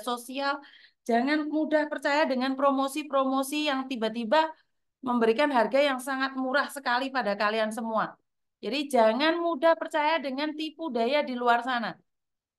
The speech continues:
Sekali lagi, jangan mudah tertipu dengan apapun yang ada di luar sana.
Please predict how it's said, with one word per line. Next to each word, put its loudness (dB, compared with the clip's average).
Sekali 2
lagi, 2
jangan -2
mudah 2
tertipu -2
dengan 2
apapun 0
yang 0
ada 2
di -6
luar 2
sana. -8